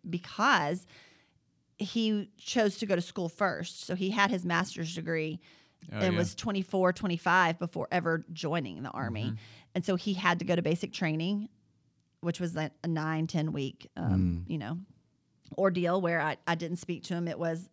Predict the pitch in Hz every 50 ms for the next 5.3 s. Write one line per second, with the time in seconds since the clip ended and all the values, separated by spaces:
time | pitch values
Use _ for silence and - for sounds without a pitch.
0 | - - 165 160 143 147 151 160 147 147 - 151 170 185 185 - - - _ -
1 | - - - - _ _ _ - - 160 - - 170 - 190 165 165 175 175 -
2 | 160 151 143 151 208 226 - - - - - - - - - _ _ _ _ -
3 | _ - 190 180 180 175 175 190 175 170 170 175 170 196 175 156 160 165 175 170
4 | 156 156 147 151 185 202 - - _ _ _ _ _ _ - 175 165 151 160 160
5 | 160 160 156 151 -